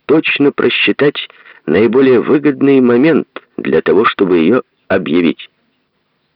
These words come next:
Через несколько дней сенатор Оконский внёс предложение об оказании экономической помощи Франко и развитии с ним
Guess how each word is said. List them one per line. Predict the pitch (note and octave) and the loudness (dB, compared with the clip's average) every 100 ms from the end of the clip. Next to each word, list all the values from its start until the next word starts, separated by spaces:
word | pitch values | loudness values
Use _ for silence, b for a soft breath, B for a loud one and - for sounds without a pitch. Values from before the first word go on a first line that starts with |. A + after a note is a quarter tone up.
| _ _ _ _ _ _ _ _ _ _ _ _ _ _ _ _ _ _ _ _ _ _ _ _ _ _ _ _ | _ _ _ _ _ _ _ _ _ _ _ _ _ _ _ _ _ _ _ _ _ _ _ _ _ _ _ _
Через | - G2 G#2+ | -2 0 2
несколько | E3 A3 A2 - C2 | 0 -2 -4 -6 -2
дней | D#2+ F3 - _ _ _ - | -2 -2 -6 _ _ _ -10
сенатор | - F#2+ F3 C#3+ - - _ _ | -4 -2 0 -2 -6 -10 _ _
Оконский | - - - E2 E2+ - - - C#3+ - B B B B B B B | -6 -4 -4 -4 -4 -12 -16 -4 -4 -4 B B B B B B B
внёс | - F2+ F#3+ - | -4 -2 -2 -2
предложение | C#3 G#2 G2 F#2+ F3 F3 E3 - | -2 0 0 0 0 2 0 -2
об | - D#3 | -4 -4
оказании | - G#3 D3 D#3+ D#3 - - | -2 0 0 2 0 -2 -4
экономической | - G#2 G2+ A#2 D#3+ - - - C#3+ | -2 0 0 0 0 -4 -8 -4 -4
помощи | - - C#2 B1+ - - B1 | -2 -2 0 0 -2 -2 -4
Франко | - - D2 C#2 - D#3 - _ _ _ _ _ _ _ _ | -6 -4 -4 -4 -4 -6 -6 _ _ _ _ _ _ _ _
и | G#2 | 0
развитии | A2 G#2+ E3 G3 D#3 | 0 0 -2 0 -2
с | C3+ C3+ | 0 0
ним | D#3+ D#3 | 0 -2